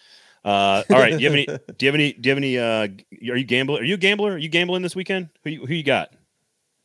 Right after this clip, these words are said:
Speaker 2: Uh, yeah. I'm, well, I mean, I already told you Florida outright, right?
Speaker 1: I like that. Okay.
Speaker 2: And L S U outright. I mean, they're, they're the
Speaker 1: Okay.
Speaker 2: favorite though, so I don't know
Speaker 1: They're,
Speaker 2: if that
Speaker 1: yeah, two and a half
Speaker 2: counts, but
Speaker 1: points.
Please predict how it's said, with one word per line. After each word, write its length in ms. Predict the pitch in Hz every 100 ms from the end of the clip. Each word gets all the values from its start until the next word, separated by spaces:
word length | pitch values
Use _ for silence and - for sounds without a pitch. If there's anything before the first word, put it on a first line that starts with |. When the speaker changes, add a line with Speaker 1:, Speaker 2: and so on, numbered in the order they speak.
| -
Speaker 2:
Uh, 720 | 120 143 147 143 143 143 135 -
yeah. 340 | 139 165 139 131
I'm, 100 | 127 - _ _
well, 200 | 147 165
I 100 | 156
mean, 160 | 156 165
I 20 |
already 260 | 160 165 147
told 240 | 165 175
you 80 | 123
Florida 380 | - 156 165 131
outright, 520 | 120 117 123 127 131 -
right? 300 | 123 139 - _ _ _ 90
Speaker 1:
I 60 |
like 220 | 101 120
that. 120 | 95 90
Okay. 560 | 123 120 120 120 120
Speaker 2:
And 180 | 120 110 _ _ _ _ _ _ _ _ _ _ _ -
L 160 | 147
S 200 | 147 127 147
U 160 | 147
outright. 480 | 139 135 127 139 143
I 60 | 127
mean, 180 | 135
they're, 180 | 139 143 -
they're 360 | 147 147 123 - _ _ -
the 120 | 110
Speaker 1:
Okay. 160 | -
Speaker 2:
favorite 340 | 131 139 104 -
though, 180 | 107 117
so 180 | -
I 40 | 117
don't 140 | 120
know 60 | 113
Speaker 1:
They're, 120 | 117
Speaker 2:
if 100 | -
that 100 | 107
Speaker 1:
yeah, 80 | 92
two 140 | -
and 60 | 101
a 40 |
half 60 | 95
Speaker 2:
counts, 60 | 98
but 100 | 110
Speaker 1:
points. 300 | 92 -